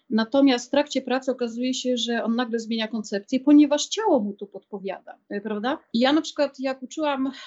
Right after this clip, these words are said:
kiedyś na turystyce rekreacji masażu relaksacyjnego, taki przedmiot prowadziłam, to na początku dawałam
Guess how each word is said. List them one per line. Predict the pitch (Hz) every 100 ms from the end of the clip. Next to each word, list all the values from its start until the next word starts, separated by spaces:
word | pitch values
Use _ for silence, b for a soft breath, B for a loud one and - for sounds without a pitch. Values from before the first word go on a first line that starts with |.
| -
kiedyś | 262 240 247
na | 226
turystyce | 233 240 - 262 254
rekreacji | 226 233 240 262 - 240 226 220 294 -
masażu | 226 277 269
relaksacyjnego, | 233 226 - 240 226 190 180 269
taki | 302 294
przedmiot | - 302 202 190
prowadziłam, | 196 185 185 180 180 175 214 - _
to | 240
na | 247
początku | 262 285 349 - 262
dawałam | 220 240 269 262 233